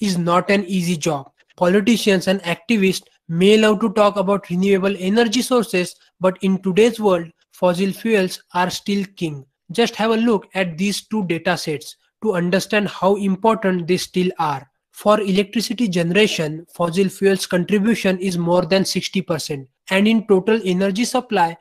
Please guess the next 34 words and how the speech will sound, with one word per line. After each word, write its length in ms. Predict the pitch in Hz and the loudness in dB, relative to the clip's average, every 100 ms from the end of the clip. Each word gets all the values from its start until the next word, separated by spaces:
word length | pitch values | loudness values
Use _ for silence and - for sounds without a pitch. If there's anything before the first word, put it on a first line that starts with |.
| _ _ | _ _
where 180 | 170 185 | -4 -2
we 180 | 190 208 | 0 -2
add 260 | 180 185 185 | 0 -2 0
all 240 | 185 190 | 2 2
forms 380 | - 185 185 - | 2 0 0 -4
of 100 | 190 180 | -6 -2
energy, 540 | 196 233 190 185 175 _ _ | 0 0 0 -4 -4 _ _
they 100 | 190 | -2
supply 420 | - 185 - 196 196 | 0 -2 2 2 4
around 220 | 185 196 190 | 4 4 2
eighty 300 | 180 175 220 | -2 0 -2
percent 480 | 220 208 - 196 190 | 0 -2 0 -2 0
of 200 | 196 - | -2 -2
world's 360 | 180 180 185 - | 2 4 2 -2
energy. 480 | 165 165 151 143 131 _ _ - | -4 -4 -4 -8 -12 _ _ 0
Like 220 | 190 220 - | 2 2 4
all 240 | 196 233 | 4 4
other 200 | 226 214 | 2 0
industries, 720 | 214 214 214 220 - 180 165 _ _ | 0 0 2 0 -2 -4 -4 _ _
fossil 400 | - 180 180 190 | 0 0 2 0
fuel 240 | - 190 | 2 0
industry 680 | 190 185 208 - - 202 190 | 2 2 2 0 -2 -2 -2
is 100 | 196 | -2
also 340 | 185 175 - 196 | 0 -2 -2 -4
good 320 | 165 208 165 - | 0 0 -2 -4
at 160 | 185 | -4
using 420 | 165 175 165 196 | -2 -4 0 -2
twenty-first 600 | 190 180 175 175 196 185 | 0 -2 -2 -4 -4 -2
century 400 | - 180 190 185 | -2 0 0 -2
technologies 760 | 180 180 - 214 226 175 185 - _ _ - | 0 -2 0 2 2 2 -2 -4 _ _ -2
to 100 | 196 | 2
reach 300 | 208 202 - | 2 0 -2
previously 500 | 196 196 190 196 202 | 2 2 2 0 0
unreachable 640 | 190 196 196 196 185 196 | 2 2 0 0 2 2